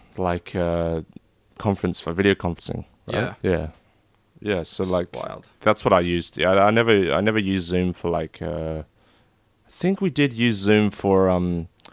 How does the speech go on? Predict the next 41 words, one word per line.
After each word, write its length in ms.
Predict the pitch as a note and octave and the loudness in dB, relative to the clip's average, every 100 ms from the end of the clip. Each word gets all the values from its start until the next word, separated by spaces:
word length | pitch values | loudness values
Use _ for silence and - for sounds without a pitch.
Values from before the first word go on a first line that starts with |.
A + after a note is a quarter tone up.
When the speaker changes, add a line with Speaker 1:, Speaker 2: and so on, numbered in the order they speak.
| - | -2
Speaker 1:
a 120 | G2 | 0
unit 340 | F2+ G#2 G#2 | 4 4 4
that 100 | F#2 | 2
I 120 | F2+ | 2
ended 200 | F#2+ F#2 | 2 0
up 160 | F2 - | -2 -4
dropping, 580 | - F#2 F2 F2+ F2 F#2+ _ _ _ _ _ _ _ - | -2 -2 0 -2 -4 -8 _ _ _ _ _ _ _ 0
uh, 220 | F#2 F2+ - D3 - B3+ | 2 2 0 -6 -4 -6
<laughs> 440 | - C4 D#3+ C#3 - | -6 -10 -12 -20 -6
'cause 160 | G2+ | 0
I 80 | F#2 | 0
just 240 | F2+ - | 0 -6
had 240 | A#2+ G#2 G2+ | -2 -2 -2
too 160 | - | -4
much 420 | F#2+ F2+ - - - - _ - | -4 -4 -6 -12 -14 -20 _ -18
shit, 320 | - G2+ F#2 _ _ - - | -8 -4 -6 _ _ -20 -18
uh, 280 | - - - - _ | -12 -10 -10 -16 _
piling 340 | - F2+ F2+ | -2 0 0
up. 200 | F2 F2 - _ - - _ - | 0 -2 -6 _ -20 -20 _ -2
But, 160 | F#2+ | 2
uh, 100 | F#2 F2+ | 4 4
yeah, 200 | F#2+ F2+ | 4 4
we 140 | G2+ | 2
used 260 | A2+ A2 F#2 | 2 2 4
that, 360 | G2 F#2 - - _ _ | 4 4 0 -8 _ _
and 320 | - G2 G2 | 0 2 4
I'm 240 | F#2+ F#2+ G2 | 4 4 4
like, 280 | G2 F#2 - | 2 0 0
"Oh, 160 | F#2+ | 0
that 140 | F2+ A#2+ | 2 2
w-," 180 | A#2+ - - - F2+ _ _ _ _ | 0 -6 -16 -20 _ _ _ _ _
the 220 | F#2 B2+ | -10 -2
experience 540 | C3+ - - C#3 D#3+ - | -2 -2 2 4 4 2
with 80 | C#3+ | 2
it 60 | A2 | 2
was 140 | F#2+ | 0
kind 260 | - G2+ F#2+ | 0 2 2
of 280 | F2 - - _ _ _ _ _ - - | -2 -10 -20 _ _ _ _ _ -18 -10
shitty 360 | - G2+ F#2 F2 | -4 0 0 -2
because, 280 | F2 G2+ | -2 -2
like, 320 | F#2+ F#2 F#2 | 2 0 0